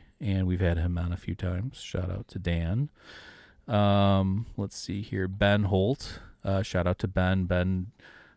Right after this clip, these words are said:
um, does, like, breathing retreats, breathing exercise retreats, and plant medicine retreats and stuff like that. That was a really interesting, actually, that Patreon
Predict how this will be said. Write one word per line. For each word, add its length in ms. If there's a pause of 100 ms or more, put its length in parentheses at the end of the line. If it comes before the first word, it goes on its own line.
(100)
um, 580
does, 240
like, 220
breathing 640
retreats, 560
breathing 340
exercise 540
retreats, 480
and 220
plant 260
medicine 340
retreats 540
and 100
stuff 200
like 140
that. 280 (240)
That 80
was 100
a 60
really 240
interesting, 420
actually, 440 (400)
that 200
Patreon 800